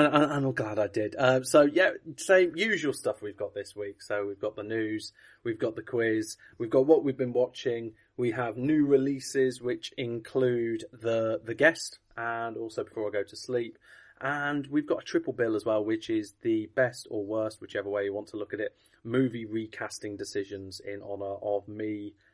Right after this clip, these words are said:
stepping into Steve's <laughs> shoes. Steve's very big shoes that I have to fill tonight.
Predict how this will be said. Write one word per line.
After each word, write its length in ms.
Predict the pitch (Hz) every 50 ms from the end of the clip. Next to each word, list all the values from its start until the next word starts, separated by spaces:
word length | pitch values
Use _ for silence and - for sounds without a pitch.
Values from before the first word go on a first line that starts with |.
| _ _
stepping 560 | - - - - - - 117 - - 120 107
into 260 | 104 104 101 - - -
Steve's 320 | - - - 104 101 98
<laughs> 60 | - 127
shoes. 400 | - - 98 95 95 92 92 -
Steve's 320 | - - 123 120 110 101
very 340 | 110 104 123 127 131 127 120
big 200 | 117 117 110 107
shoes 360 | - - - 104 98 95 95
that 80 | - 98
I 80 | 98 104
have 120 | 101 -
to 80 | - -
fill 200 | _ - 101 98
tonight. 320 | - - 107 101 101 101